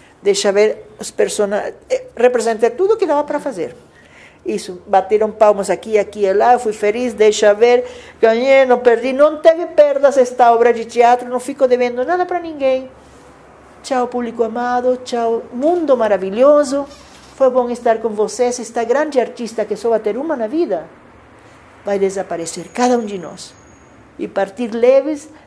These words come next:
ligeiros, pra onde for. Se não é pra partir, se é pra, não tem a menor importância. Que tenhamos absoluta consciência e felicidade que quando vermos isso assim, se for o fechar de nossos olhos,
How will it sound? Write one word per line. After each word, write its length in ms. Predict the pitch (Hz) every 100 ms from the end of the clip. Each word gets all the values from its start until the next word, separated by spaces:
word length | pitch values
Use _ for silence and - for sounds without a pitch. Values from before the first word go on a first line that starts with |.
| -
ligeiros, 640 | 214 196 240 240 247 - - _ - - -
pra 260 | 269 262
onde 240 | 262 254 233
for. 320 | - 175 -
Se 140 | -
não 100 | 208
é 40 | 233
pra 200 | 254 254
partir, 480 | 208 185 - 269 262
se 120 | 269
é 20 |
pra, 160 | 226 220 - _ -
não 180 | 220 214
tem 380 | 214 240 220
a 40 | 196
menor 220 | 175 151
importância. 760 | 175 175 113 - - 156 - - _ _ _ _ _
Que 100 | -
tenhamos 500 | 196 196 208 190 180
absoluta 540 | 160 - 185 202 214 214
consciência 640 | 262 247 - 214 185 -
e 40 | 165
felicidade 760 | 254 269 240 226 202 202 190
que 120 | 196 196
quando 280 | 196 180
vermos 360 | 185 240 220 208
isso 200 | 180 180
assim, 380 | 170 - 254 185 - - - -
se 120 | 208
for 220 | 208 285
o 60 | 277
fechar 520 | - 190 - 214 196
de 80 | 185
nossos 340 | 175 156 185
olhos, 320 | 233 220 175